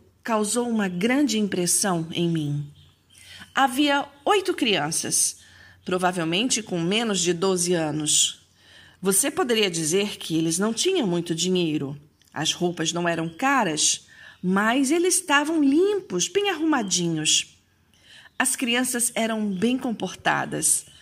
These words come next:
todas elas em pé na fila, dois a dois atrás dos pais,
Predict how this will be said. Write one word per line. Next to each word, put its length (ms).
todas 580
elas 640
em 240
pé 280
na 160
fila, 680
dois 460
a 100
dois 600
atrás 400
dos 200
pais, 580